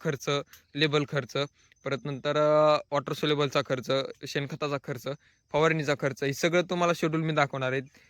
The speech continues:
अ, खरंच तेवढा खर्च होतोय काय, मी सगळं लिहून ठेवलेलं आहे, तुम्हाला नक्की शंभर टक्के ते दाखवेल. तर त्यासाठी आपल्या चॅनलला सबस्क्राईब करा आणि नवीन असाल तर व्हिडिओला लाईक करा.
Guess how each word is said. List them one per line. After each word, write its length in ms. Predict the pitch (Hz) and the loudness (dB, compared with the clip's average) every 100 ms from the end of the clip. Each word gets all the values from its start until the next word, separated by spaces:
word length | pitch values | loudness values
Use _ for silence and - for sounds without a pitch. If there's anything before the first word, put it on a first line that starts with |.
| _ _ _ _ - | _ _ _ _ -4
अ, 280 | 139 139 139 | 0 2 2
खरंच 280 | - 165 165 | 0 0 2
तेवढा 180 | 170 165 - | 4 4 2
खर्च 180 | 143 160 | -4 -2
होतोय 220 | 143 151 - | -4 -4 -4
काय, 120 | 139 | -4
मी 120 | 143 | -4
सगळं 260 | 143 160 160 | -2 0 2
लिहून 220 | 160 160 | 2 0
ठेवलेलं 300 | 160 139 135 | 0 0 -2
आहे, 120 | 139 | -4
तुम्हाला 240 | 143 143 | -6 -4
नक्की 280 | 143 143 - | -4 -6 -8
शंभर 240 | - 151 147 | -6 -4 -4
टक्के 280 | 139 - 151 | -6 -10 -4
ते 60 | 156 | 4
दाखवेल. 420 | 156 - 147 127 _ _ _ _ - | 4 4 -4 -6 _ _ _ _ -12
तर 60 | 127 | -2
त्यासाठी 300 | 170 185 175 | 0 0 0
आपल्या 260 | 180 185 170 | -2 -2 -2
चॅनलला 500 | 185 175 175 180 180 _ | 0 2 2 4 2 _
सबस्क्राईब 440 | - 156 - 160 156 - | -8 -8 -6 -6 -4 -4
करा 180 | 135 165 - _ - | -4 -6 -12 _ -14
आणि 420 | 139 143 147 143 | -8 -6 -4 -4
नवीन 280 | 147 151 156 | -4 -4 -4
असाल 240 | 147 151 135 | -4 -6 -6
तर 40 | |
व्हिडिओला 360 | 139 139 147 143 | -6 -4 -2 -2
लाईक 220 | 143 139 - | -2 -2 -4
करा. 200 | 127 | -8